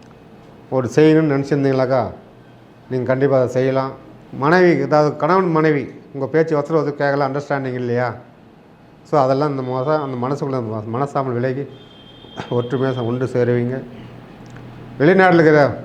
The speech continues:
கணவர் கூட அந்த மாதம் வீட்டுக்கு வருவாரு. வெளி மாநிலத்துல வேலை செய்தவர் வருவாரு. பிரிஞ்சு போன கணவன் மனைவி ஒன்று சேர அந்த மாதம் வாய்ப்பு இருக்கிறது. கண்ணமங்கலம் அருள்வாக்கு ஜோதிடர் சேட்டுவின் பணிவான வணக்கம்.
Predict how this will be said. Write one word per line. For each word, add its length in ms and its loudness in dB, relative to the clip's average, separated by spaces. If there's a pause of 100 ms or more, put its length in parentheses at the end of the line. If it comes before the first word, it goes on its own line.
(140)
கணவர் 260 2
கூட 180 2
அந்த 160 0
மாதம் 300 -2
வீட்டுக்கு 320 0
வருவாரு. 380 -2 (500)
வெளி 180 4
மாநிலத்துல 460 0
வேலை 160 2
செய்தவர் 480 -2
வருவாரு. 360 -2 (1000)
பிரிஞ்சு 240 2
போன 160 2
கணவன் 240 2
மனைவி 200 0
ஒன்று 180 0
சேர 200 0
அந்த 120 -4
மாதம் 320 -4
வாய்ப்பு 300 -4
இருக்கிறது. 460 -8 (260)
கண்ணமங்கலம் 720 0 (640)
அருள்வாக்கு 720 0
ஜோதிடர் 440 -4 (460)
சேட்டுவின் 520 0 (800)
பணிவான 960 2
வணக்கம். 440 -6